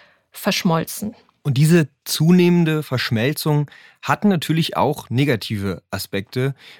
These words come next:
Speaker 2: mit denen man sich im Gaming-Bereich schon lange auseinandersetzt, wie Odile Limpach sagt. Hören wir noch mal rein.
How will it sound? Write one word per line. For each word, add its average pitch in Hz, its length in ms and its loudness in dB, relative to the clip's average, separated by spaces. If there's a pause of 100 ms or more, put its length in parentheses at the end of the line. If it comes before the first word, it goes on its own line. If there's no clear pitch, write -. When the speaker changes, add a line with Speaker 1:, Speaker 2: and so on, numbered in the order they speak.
(100)
Speaker 2:
mit 113 100 -4
denen 135 140 4
man 135 180 2
sich 127 380 -4
im 120 260 2
Gaming-Bereich 120 600 0
schon 110 200 -4
lange 107 360 0 (100)
auseinandersetzt, 92 1000 -4 (200)
wie 117 340 0 (200)
Odile 113 600 0 (140)
Limpach 107 380 -2
sagt. - 440 -4
Hören 123 120 2
wir 117 80 4
noch 110 160 -2
mal 110 140 0
rein. 87 280 -2